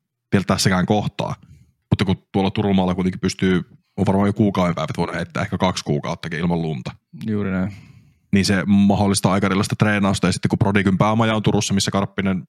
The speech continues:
Speaker 1: asuu, niin siellä on vähän eri, eri fasiliteetit myöskin olla ja touhuta.
Speaker 2: Kyllä. Ja sitten mennään tähän kolmanteen nimeen, mikä
Speaker 1: Mm.
Speaker 2: nosti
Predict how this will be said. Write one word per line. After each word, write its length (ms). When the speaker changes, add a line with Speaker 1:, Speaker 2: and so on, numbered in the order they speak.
Speaker 1:
asuu, 520
niin 260
siellä 180
on 60
vähän 200
eri, 140
eri 200
fasiliteetit 720
myöskin 260
olla 300
ja 80
touhuta. 460
Speaker 2:
Kyllä. 280
Ja 100
sitten 360
mennään 320
tähän 220
kolmanteen 440
nimeen, 240
mikä 220
Speaker 1:
Mm. 60
Speaker 2:
nosti 240